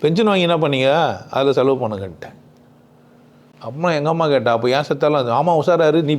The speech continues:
போய் பணத்தை சேர்த்து வையின்ட்டேன்." புரியுதா என்ன சொல்றேன்னு? தப்பு தானே? தப்பு தான். நான் ஒரு மோசக்கார பாவி, இப்படி தான் சொல்லிக்கிறேன், உங்ககிட்டயும் சொல்லி வச்சிடுறேன். புரியுதா? எங்க அப்பா செத்துட்டாருங்க, சாவெல்லாம் எடுத்துட்டு,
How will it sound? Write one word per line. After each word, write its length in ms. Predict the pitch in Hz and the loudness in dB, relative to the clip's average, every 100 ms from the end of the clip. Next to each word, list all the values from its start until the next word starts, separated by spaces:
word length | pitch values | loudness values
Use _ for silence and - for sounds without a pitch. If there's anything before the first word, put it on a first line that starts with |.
| 151 | 0
போய் 160 | 151 | 0
பணத்தை 200 | 156 151 147 | 0 -2 0
சேர்த்து 260 | 131 127 | 0 0
வையின்ட்டேன்." 460 | 117 113 98 110 - - - - - _ _ - - - - - - - - - - - - - | -2 -4 -8 -14 -16 -20 -20 -20 -20 _ _ -20 -20 -20 -20 -20 -20 -20 -20 -20 -20 -20 -20 -12
புரியுதா 260 | 160 165 113 | -6 -4 -4
என்ன 100 | 120 107 | -4 -6
சொல்றேன்னு? 360 | 98 90 101 | -6 -10 -6
தப்பு 160 | 143 156 147 | -4 -2 -2
தானே? 180 | 113 107 135 - - - - - - _ - _ - - - _ _ _ _ _ _ _ - | -4 -6 -6 -6 -10 -16 -18 -20 -20 _ -20 _ -20 -20 -20 _ _ _ _ _ _ _ -8
தப்பு 160 | 135 143 | -2 -2
தான். 120 | 123 | 0
நான் 140 | 139 143 | 0 2
ஒரு 80 | 139 | 0
மோசக்கார 320 | 160 160 127 104 | 0 2 0 0
பாவி, 160 | 120 113 | -2 -2
இப்படி 140 | 117 120 | -4 -2
தான் 120 | 135 131 | -2 -2
சொல்லிக்கிறேன், 340 | 123 107 101 - | -2 -4 -6 -4
உங்ககிட்டயும் 420 | 143 151 156 147 | 0 0 0 0
சொல்லி 140 | 139 | 0
வச்சிடுறேன். 420 | 127 117 101 87 - - - - - - - _ _ _ _ _ _ _ _ _ | 0 -2 -8 -8 -18 -20 -20 -20 -20 -20 -20 _ _ _ _ _ _ _ _ _
புரியுதா? 400 | 117 131 107 87 104 104 - - | -4 -2 0 2 0 0 -6 -10
எங்க 140 | - | -6
அப்பா 120 | 110 139 | -2 0
செத்துட்டாருங்க, 480 | 135 127 120 98 92 98 117 120 - - - - - - _ - - | 0 2 0 0 -6 -4 -4 -4 -8 -20 -20 -20 -20 -20 _ -10 -2
சாவெல்லாம் 360 | 131 127 135 | 0 2 2
எடுத்துட்டு, 360 | 113 113 98 | -2 -4 -6